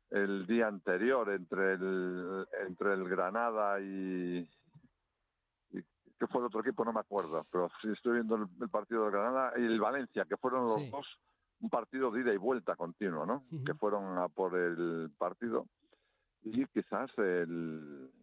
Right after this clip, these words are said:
Speaker 1: en este, en este encuentro de ayer, pues, eh, la Real Sociedad salió con las ideas un poquillo más claras. Quizá el Madrid,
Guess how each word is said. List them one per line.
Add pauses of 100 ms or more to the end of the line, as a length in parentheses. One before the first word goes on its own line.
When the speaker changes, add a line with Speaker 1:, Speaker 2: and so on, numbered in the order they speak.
Speaker 1:
en
este,
en
este
encuentro
de
ayer,
pues,
eh,
la
Real
Sociedad
salió
con
las
ideas
un
poquillo
más
claras. (120)
Quizá
el
Madrid,